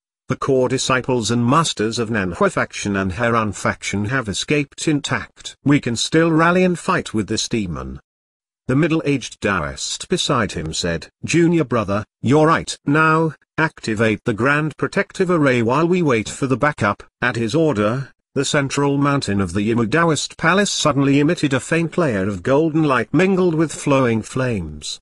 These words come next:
A gust of black mist crashed onto the golden light and turned into black smoke before vanishing with high-pitched hissing noises.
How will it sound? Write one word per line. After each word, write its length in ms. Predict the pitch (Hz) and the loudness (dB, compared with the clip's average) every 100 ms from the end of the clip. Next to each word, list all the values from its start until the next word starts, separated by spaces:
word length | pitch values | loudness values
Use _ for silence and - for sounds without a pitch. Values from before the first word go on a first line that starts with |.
| - | -8
A 80 | 117 | -4
gust 320 | 123 120 - | -2 -4 -4
of 140 | 123 | -4
black 300 | - 127 - | 0 -2 0
mist 280 | 127 123 - | -4 -4 -8
crashed 400 | - 147 135 - | -2 -2 -2 -4
onto 280 | 127 127 127 | -2 -2 -2
the 100 | 113 | -2
golden 480 | 95 156 160 160 170 | 2 2 2 2 2
light 240 | 160 202 | 2 0
and 240 | 113 104 - | 0 -4 -4
turned 400 | 123 120 120 104 | -2 -2 -2 -2
into 260 | 101 101 | -4 -4
black 360 | 101 147 180 - | 0 0 0 -4
smoke 400 | - 160 156 - | 0 2 2 0
before 320 | 123 143 135 | 0 2 2
vanishing 500 | 120 143 139 - 107 | 2 2 0 0 0
with 180 | 110 98 | 0 0
high-pitched 680 | 139 139 113 185 - - | 0 0 0 -2 -2 -6
hissing 420 | - 113 120 113 117 | -4 -2 0 0 2
noises. 680 | 135 139 98 82 69 - | 2 0 0 -2 -2 -8